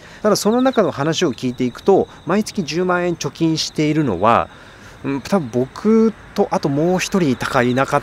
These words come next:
たかぐらいだったんですよ。そう。で、「え、毎月十万円貯金してんの？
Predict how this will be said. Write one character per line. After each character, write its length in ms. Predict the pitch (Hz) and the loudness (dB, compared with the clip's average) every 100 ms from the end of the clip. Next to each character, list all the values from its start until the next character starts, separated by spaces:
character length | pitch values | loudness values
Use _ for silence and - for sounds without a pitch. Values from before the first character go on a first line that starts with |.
| - | -2
た 80 | - | 0
か 120 | 139 | 0
ぐ 80 | 135 | 2
ら 100 | 135 | 2
い 220 | 98 92 | 0 -4
だ 80 | 101 | -6
っ 40 | 98 | -6
た 140 | 95 | -8
ん 80 | 82 | -10
で 60 | |
す 120 | 80 - | -12 -12
よ。 80 | 69 - - - - | -12 -14 -16 -14 -4
そ 80 | 120 | 0
う。 580 | 107 95 85 76 175 | 0 0 -2 -6 -2
で、 240 | 190 233 214 - - | 4 4 4 -2 -2
「え、 140 | 196 165 110 | -2 -2 -4
毎 180 | 160 | -4
月 180 | 208 - | -4 -6
十 200 | 120 123 | -6 -4
万 160 | 160 175 | -2 -2
円 60 | |
貯 120 | 170 170 | -4 -2
金 160 | 190 | -2
し 140 | 165 - | -2 0
て 80 | |
ん 60 | 170 | 0
の？ 160 | 104 | 0